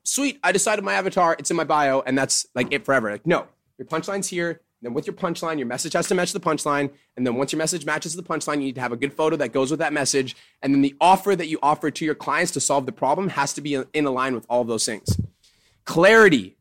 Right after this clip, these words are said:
is super important. So having a clear punchline that's based on your avatar, having a clear message that matches the punchline, having a clear photo that matches the picture, and having a clear offer that matches the message is the name of the game.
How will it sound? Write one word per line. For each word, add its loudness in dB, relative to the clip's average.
is 0
super 4
important. 0
So 0
having 2
a -2
clear -2
punchline -4
that's -8
based 0
on -2
your 2
avatar, 0
having 2
a 0
clear 0
message 0
that -6
matches -4
the -4
punchline, -4
having 2
a -2
clear -4
photo 0
that -4
matches -4
the -4
picture, -4
and -6
having 0
a -4
clear -4
offer -2
that -6
matches -4
the -4
message -4
is 4
the 0
name 2
of -6
the -2
game. -4